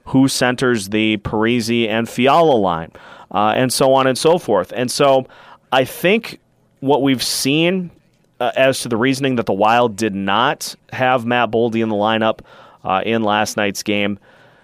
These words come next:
I think it's just because of the amount of switching that would be needed in order to get him into the lineup and to get adequate centers,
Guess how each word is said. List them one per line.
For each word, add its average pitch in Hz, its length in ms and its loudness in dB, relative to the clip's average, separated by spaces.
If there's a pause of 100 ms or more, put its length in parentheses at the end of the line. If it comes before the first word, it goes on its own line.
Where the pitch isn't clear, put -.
(260)
I 135 100 2
think 170 180 0
it's 156 100 0
just 139 160 -4
because 143 440 2
of 113 200 0
the 123 260 0
amount 120 720 0
of 120 160 -4
switching 117 880 -2
that 117 240 0
would 110 140 0
be 101 120 -2
needed 98 640 -2 (800)
in 120 160 0
order 117 340 2
to 104 640 0 (600)
get 123 220 0
him 117 260 -4
into 113 280 -6
the 107 100 0
lineup 101 380 0
and 95 120 -4
to - 80 -8
get 113 440 0 (680)
adequate 120 480 0
centers, 117 800 -4